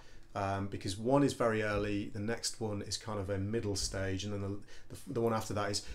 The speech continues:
it's still a, com-, you know, a relatively, it's not a new album by any stretch, but it's certainly a more modern sounding album.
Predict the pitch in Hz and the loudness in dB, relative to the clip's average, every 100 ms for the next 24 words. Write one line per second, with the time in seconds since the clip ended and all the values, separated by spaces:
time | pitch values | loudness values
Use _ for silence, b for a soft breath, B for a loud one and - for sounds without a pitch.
0 | B 120 - - - - 151 95 85 92 | B -2 2 4 4 6 6 6 2 -2
1 | - - - 98 - 110 90 82 - - | -4 -6 -4 -6 -4 -6 -4 -4 -6 -4
2 | 95 113 120 - 90 90 87 85 - - | 0 2 2 0 -2 -2 -4 -6 -8 -8
3 | - 131 101 104 135 101 82 90 90 95 | -2 -2 0 6 8 8 4 0 0 0
4 | 98 90 - 85 - - 95 - b b | 0 -2 -4 -4 -4 -4 -6 -6 b b
5 | b - - 120 107 104 101 104 104 101 | b 0 4 4 4 0 0 0 0 0
6 | 92 - 107 101 95 95 90 87 87 | 2 2 2 0 0 -2 -4 -4 -6